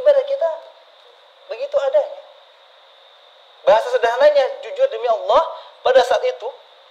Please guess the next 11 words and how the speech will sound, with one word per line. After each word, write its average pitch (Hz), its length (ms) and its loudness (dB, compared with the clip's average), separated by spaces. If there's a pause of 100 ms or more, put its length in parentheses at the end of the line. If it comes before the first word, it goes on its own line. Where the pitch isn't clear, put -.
(320)
saya - 320 -8
nggak - 160 2
tahu 262 180 2 (140)
kenapa 220 340 -2
saya - 140 -14
sholat 196 260 -2
begini, 175 320 -16 (1400)
kenapa 285 320 0
saya 254 240 2
ruku 233 160 -10
begitu, 262 400 -14